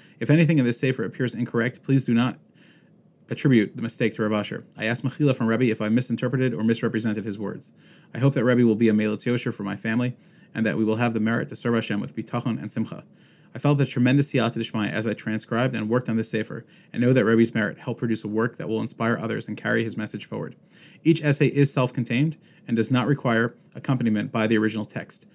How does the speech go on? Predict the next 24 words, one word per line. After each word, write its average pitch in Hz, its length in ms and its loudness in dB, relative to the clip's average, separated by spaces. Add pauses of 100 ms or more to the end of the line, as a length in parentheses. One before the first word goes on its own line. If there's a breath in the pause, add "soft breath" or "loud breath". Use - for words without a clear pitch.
(160 soft breath)
However, 131 420 4
a 117 60 -10
fuller 127 280 2
understanding 127 500 2
will 110 100 4
be 117 100 2
gained 117 280 4
by 107 100 -2
studying 110 360 -2
the 104 60 -4
relevant 107 320 -2
passages 110 560 -6 (440 soft breath)
inside 104 400 -2
Chovos 110 240 -4
HaLevavos. - 420 -4 (220 loud breath)
This 127 180 -4
translation 135 680 2
covers 113 460 -2
all 120 260 0
major 120 340 4
parts 107 340 -4
of 107 120 -14
Sha'ar 107 300 -4
Bitachon, 131 380 -4